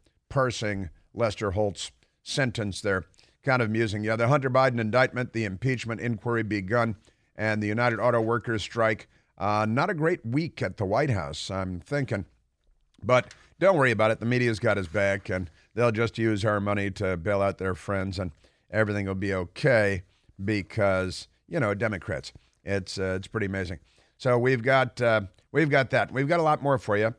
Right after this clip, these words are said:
as well because, uh, Joe Biden was out, and he said crazy stuff. He spoke.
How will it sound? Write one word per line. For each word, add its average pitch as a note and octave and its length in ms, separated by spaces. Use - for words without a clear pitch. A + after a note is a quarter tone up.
as G#2+ 240
well A2+ 220
because, G#2+ 680
uh, A2+ 280
Joe E3+ 260
Biden F#3 320
was A2 220
out, A#2+ 160
and A#2+ 160
he C#3 120
said D3+ 360
crazy D#3 500
stuff. G3 320
He C3 140
spoke. D#3+ 580